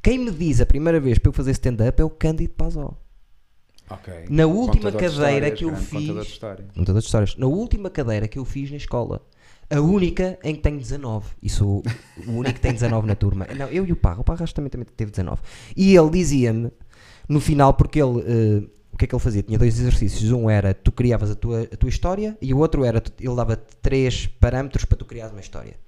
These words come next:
Speaker 1: E isso era, isso era a, a cadeira.
Speaker 2: A
Speaker 1: Tu
Speaker 2: cadeira.
Speaker 1: tinhas que apresentar uma história, eh, tua, que parte tudo de ti, e uma história que parte de pontos dele.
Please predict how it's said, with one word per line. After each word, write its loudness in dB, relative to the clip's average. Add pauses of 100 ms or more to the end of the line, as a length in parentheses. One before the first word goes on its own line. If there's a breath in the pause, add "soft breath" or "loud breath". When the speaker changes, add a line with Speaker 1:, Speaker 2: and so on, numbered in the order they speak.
(420 soft breath)
Speaker 1:
E -2
isso 4
era, 2
isso 4
era 4
a, 0
a -2
cadeira. 2
Speaker 2:
A -2
Speaker 1:
Tu -6
Speaker 2:
cadeira. -6
Speaker 1:
tinhas -8
que -10
apresentar -6
uma -6
história, -2 (720 loud breath)
eh, -4
tua, 2 (380)
que -2
parte 0
tudo 0
de -20
ti, -4
e -12
uma -6
história -4
que -18
parte -4
de -10
pontos 0
dele. -6